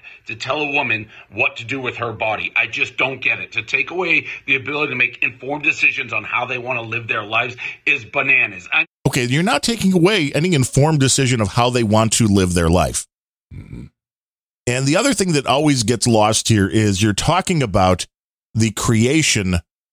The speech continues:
Speaker 2: of another life. And this doesn't even seem to be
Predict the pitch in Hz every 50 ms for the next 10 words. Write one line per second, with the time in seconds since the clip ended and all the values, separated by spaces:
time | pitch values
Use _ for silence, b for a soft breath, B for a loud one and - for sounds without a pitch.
0 | _ _ _ _ - 131 131 123 135 123 117 113 107 110 107 107 127 139 135 123
1 | - 131 139 208 294 - - - 254 262 - 311 285 254 269 247 214 - - -
2 | 180 175 175 170 - - 165 139 123 127 131 131 127 123 120 110 98